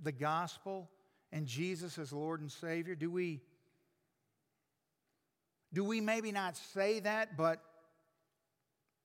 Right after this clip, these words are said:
our actions would dictate that we've somehow come to believe that? You see, any time that we believe that someone's too far away, whether it be a people group or a people or a person,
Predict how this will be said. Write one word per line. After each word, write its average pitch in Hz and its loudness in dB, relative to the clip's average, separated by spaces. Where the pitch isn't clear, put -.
our 151 0
actions 165 -2
would 147 -6
dictate 160 -4
that 151 -6
we've 139 -4
somehow 151 -4
come 151 -4
to 135 -4
believe 135 -4
that? 175 -4
You - -10
see, 185 0
any 214 -2
time 180 -4
that 147 -6
we 143 -2
believe 139 -4
that 127 -4
someone's 147 -4
too 160 -4
far 143 -2
away, 120 -4
whether 156 2
it 147 0
be 143 0
a 131 0
people 175 -2
group 151 -2
or 123 -4
a 117 -10
people 165 -2
or 131 0
a - -10
person, 160 -2